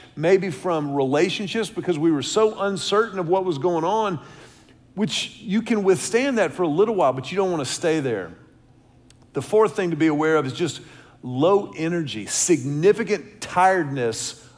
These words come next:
over time. Sometimes we get there, obviously, but if it stays there,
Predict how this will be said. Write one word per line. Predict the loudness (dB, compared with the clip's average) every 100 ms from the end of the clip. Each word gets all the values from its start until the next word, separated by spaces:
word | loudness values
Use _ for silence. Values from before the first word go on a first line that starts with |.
| 2
over | 4 4 2
time. | 0 0 0
Sometimes | 2 4 4 4 2
we | -2 2
get | 4 2
there, | 0 -6 -8 -20 -6 2
obviously, | 4 4 -2 -4 -8 -10 -18 -20 -20 -16 -2
but | 0
if | 2 -2
it | -2
stays | 0 0 0 2 4 4 4 2
there, | 0 0 -4